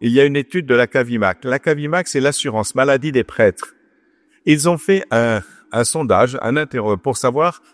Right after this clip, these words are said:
comment se portaient les prêtres, quelle était leur santé. Or, d'habitude, quand on interroge les prêtres, il y en a dix pour cent qui répondent à peu près, et là, soixante-trois pour cent ont répondu.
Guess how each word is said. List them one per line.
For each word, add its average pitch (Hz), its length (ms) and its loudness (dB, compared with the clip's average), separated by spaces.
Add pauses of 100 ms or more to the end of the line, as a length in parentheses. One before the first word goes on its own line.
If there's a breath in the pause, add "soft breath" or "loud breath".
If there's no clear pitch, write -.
(240 soft breath)
comment 185 260 4
se 170 140 -2
portaient 165 460 -2
les 120 180 0
prêtres, 117 400 0 (160 loud breath)
quelle 151 200 0
était 156 220 -2
leur 151 200 0
santé. 120 520 -4 (920)
Or, 151 460 2
d'habitude, 120 460 0
quand 117 220 0
on 117 120 -2
interroge 107 440 0
les 104 100 -2
prêtres, 151 400 0
il - 40 -2
y 107 40 2
en 104 80 0
a 104 80 0
dix 131 220 -6
pour 113 180 -4
cent 151 160 -6
qui 117 140 0
répondent 110 280 0
à 92 60 4
peu 92 160 -2
près, 165 300 -2
et 107 80 2
là, 139 180 4
soixante-trois 196 1200 -2
pour 196 220 2
cent 233 280 -4
ont 175 100 -4
répondu. 170 520 -4